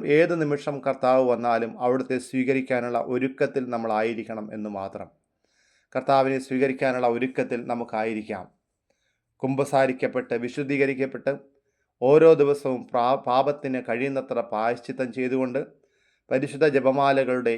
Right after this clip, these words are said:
എണ്ണവും ആഴവും വർദ്ധിപ്പിച്ചുകൊണ്ട് ദിവ്യസക്രാരിയിലുള്ള നമ്മുടെ വണക്കത്തിൻ്റെ സമയം വർദ്ധിപ്പിച്ചുകൊണ്ട് പരിശുദ്ധ അമ്മയുടെ വിമല ഹൃദയത്തിന് നമ്മെ പ്രതിഷ്ഠിച്ചുകൊണ്ട്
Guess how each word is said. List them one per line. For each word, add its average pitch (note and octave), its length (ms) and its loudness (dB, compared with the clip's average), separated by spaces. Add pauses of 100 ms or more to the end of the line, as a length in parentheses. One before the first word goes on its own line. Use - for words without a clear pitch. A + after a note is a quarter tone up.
(260)
എണ്ണവും B2 380 -2 (520)
ആഴവും C3 400 2
വർദ്ധിപ്പിച്ചുകൊണ്ട് B2+ 760 -2 (920)
ദിവ്യസക്രാരിയിലുള്ള C#3+ 1080 2
നമ്മുടെ B2+ 320 -2
വണക്കത്തിൻ്റെ B2 580 -2 (120)
സമയം A#2+ 300 -4
വർദ്ധിപ്പിച്ചുകൊണ്ട് B2 720 -4 (1160)
പരിശുദ്ധ C3 380 -2
അമ്മയുടെ C3 380 2
വിമല C3+ 220 0
ഹൃദയത്തിന് B2 480 -4
നമ്മെ A#2 240 -4
പ്രതിഷ്ഠിച്ചുകൊണ്ട് A#2+ 760 -4